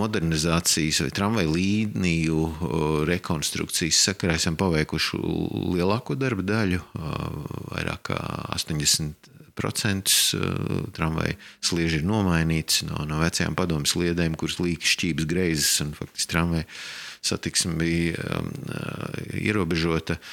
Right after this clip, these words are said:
ātrumā un, un, un kvalitātē. Um, un, nu, un šobrīd tad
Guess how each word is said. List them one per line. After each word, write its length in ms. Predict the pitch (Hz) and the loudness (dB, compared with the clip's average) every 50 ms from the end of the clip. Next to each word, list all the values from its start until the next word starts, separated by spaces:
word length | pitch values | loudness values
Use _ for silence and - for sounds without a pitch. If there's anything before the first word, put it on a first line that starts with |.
| - - - - - - - _ - | -12 -12 -12 -12 -14 -16 -18 _ -10
ātrumā 800 | - 71 80 78 85 85 90 92 95 - - 87 87 85 82 78 73 76 | -8 -4 -4 -2 0 2 2 2 2 2 0 2 2 2 2 2 2 0
un, 140 | 76 78 - - | 0 0 -2 -2
un, 200 | - - - - - - | -2 -2 -2 -4 -2 -2
un 120 | - 78 - - | -2 -2 -2 0
kvalitātē. 640 | 101 101 101 85 - - 90 87 - - 87 87 - - | 0 2 2 0 2 2 2 2 2 2 2 2 2 2
Um, 600 | - 87 87 - - - 95 85 82 82 80 80 - 92 | 0 -4 -8 -10 -8 -6 -2 0 0 0 0 -2 -4 -2
un, 80 | 87 87 | 0 2
nu, 120 | 95 101 113 | 2 2 2
un 80 | 117 110 | 4 2
šobrīd 460 | - 113 104 101 98 92 85 82 80 | 2 2 2 2 2 2 0 -2 -2
tad 300 | - 87 78 80 80 78 | -2 -2 -2 -2 -2 -2